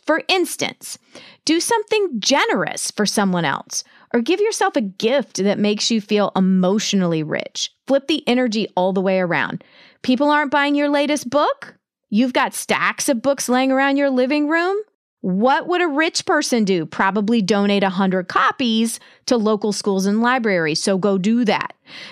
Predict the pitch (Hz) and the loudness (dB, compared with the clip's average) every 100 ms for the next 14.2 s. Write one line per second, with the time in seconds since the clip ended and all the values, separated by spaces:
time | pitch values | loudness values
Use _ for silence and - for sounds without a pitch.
0 | - 220 226 262 254 254 240 - 269 277 | 0 2 2 2 0 0 -2 0 2 2
1 | 294 226 190 165 175 190 208 214 226 220 | 2 2 0 0 0 2 2 2 2 2
2 | 220 226 - 381 - - - - - - | 0 0 0 -2 -2 -8 -12 -16 -10 0
3 | 247 214 226 226 226 240 254 262 254 269 | 2 4 4 4 4 2 2 2 2 0
4 | 277 320 330 370 - - 262 269 214 - | 0 0 2 0 -2 0 2 2 -2 -8
5 | - _ 208 226 190 - - _ _ - | -14 _ -2 0 0 -4 -14 _ _ -2
6 | 208 233 269 240 233 240 233 240 208 202 | 0 2 2 2 2 0 0 0 0 0
7 | 208 220 202 202 190 180 202 185 180 - | 0 -2 -2 -2 -2 -2 0 0 -2 -4
8 | 403 349 339 330 - 202 - 190 180 180 | -2 0 0 0 0 0 0 0 0 -2
9 | 214 233 269 285 233 185 247 240 202 165 | 0 2 2 0 -2 -4 0 0 0 -2
10 | - - - - - - 302 320 349 240 | -6 -12 -20 -10 -6 0 2 2 2 0
11 | 185 180 185 196 220 190 - 180 190 208 | 0 0 0 0 0 -2 -2 0 0 0
12 | 220 214 - 202 180 185 180 185 202 202 | 0 -2 0 0 0 0 2 0 0 -2
13 | - - 214 185 180 202 202 202 175 131 | -2 -2 0 2 2 2 0 -2 0 -2
14 | - | -4